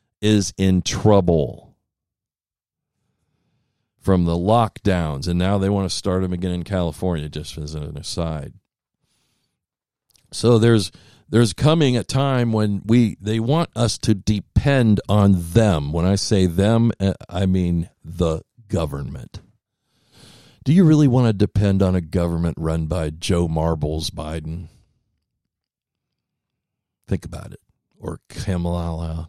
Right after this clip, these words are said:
Kamala Harris. Listen to them talk. Either one of them. He can't make a coherent statement on his own. He can't find what pocket of his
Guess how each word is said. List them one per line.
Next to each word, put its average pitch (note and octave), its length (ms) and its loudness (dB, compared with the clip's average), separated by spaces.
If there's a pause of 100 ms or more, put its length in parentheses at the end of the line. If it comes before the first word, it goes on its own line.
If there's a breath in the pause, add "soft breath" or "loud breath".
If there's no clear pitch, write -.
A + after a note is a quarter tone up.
(140)
Kamala E2+ 960 -6 (160)
Harris. E2+ 560 -4 (1400)
Listen C3+ 440 2
to B2 280 2
them G2 320 4 (100)
talk. - 640 -2 (720)
Either C3+ 220 4
one G#2+ 300 2
of F2 100 0
them. D2 240 -12 (920)
He C#3+ 160 2
can't C#3+ 340 2
make A#2 220 2
a G2+ 60 0
coherent B2 680 2
statement - 880 -4 (640)
on F#2+ 220 2
his F2 260 0
own. D#2 520 -2 (420 soft breath)
He B2+ 160 2
can't D3+ 360 0
find B2 460 4
what A2+ 300 -2
pocket - 480 -2
of G#2+ 160 0
his G2 180 2